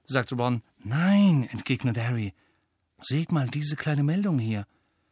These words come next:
Ron und Hermine beugten sich vor und lasen. Die Meldung war kaum drei Zentimeter lang und stand ganz am Ende einer Spalte. Sie lautete: Eindringlinge im Ministerium.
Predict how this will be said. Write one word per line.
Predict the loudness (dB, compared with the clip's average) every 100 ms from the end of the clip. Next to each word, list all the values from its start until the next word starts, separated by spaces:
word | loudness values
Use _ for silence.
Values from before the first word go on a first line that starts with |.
| _ _ _ _ _ _ _ _ 0
Ron | 2 2 0
und | -4 -6
Hermine | -2 0 -2
beugten | -2 -2 -4 -4
sich | -4 -4 -4
vor | -4 -2
und | -2
lasen. | -4 -4 -4 -6 -8 -14 _ _ _ _ _ _ _ _ _ _ _ _ _ -2
Die | 2
Meldung | 4 2 0 0
war | -2
kaum | -2 -2 -2 -2
drei | -2 -2 0
Zentimeter | 0 0 -2 -4 -2 -4
lang | -4 -4
und | -2
stand | -2 -2 -4 -2
ganz | -4 -2 -4
am | -4 -2
Ende | 0 0 -2 -4
einer | -4 -4
Spalte. | -6 -6 -8 -10 -18 -20 _ _ _ _ _ _ _ _ _
Sie | -2 0
lautete: | 2 2 -2 -4 -2 -2 _ _ _ _ _ _ _ 0
Eindringlinge | 4 4 4 2 0 2 0 -2
im | -2 -2
Ministerium. | -2 -4 -6 -6 -8 -14